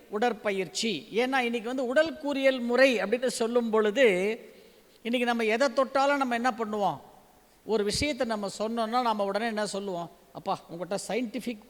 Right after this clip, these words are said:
ப்ரூஃப் இருக்கா உங்ககிட்ட?" கேட்குறோமா இல்லையா நம்ம? இன்னைக்கு இருக்கிற மக்கள் எதை நோக்கி போறாங்க? விஞ்ஞானத்தை நோக்கி சென்று கொண்டிருக்கிறார்கள். அப்ப நமக்கு வந்து சயின்டிஃபிக்கா சில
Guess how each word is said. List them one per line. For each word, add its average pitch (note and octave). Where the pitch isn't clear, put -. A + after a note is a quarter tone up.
ப்ரூஃப் G3
இருக்கா F3+
உங்ககிட்ட?" D3
கேட்குறோமா C4
இல்லையா A#3+
நம்ம? E3+
இன்னைக்கு A#3+
இருக்கிற C#4+
மக்கள் B3+
எதை B3+
நோக்கி C#4
போறாங்க? A3
விஞ்ஞானத்தை C4
நோக்கி B3
சென்று A3
கொண்டிருக்கிறார்கள். E3+
அப்ப A#3+
நமக்கு A#3+
வந்து D4
சயின்டிஃபிக்கா D#4
சில C4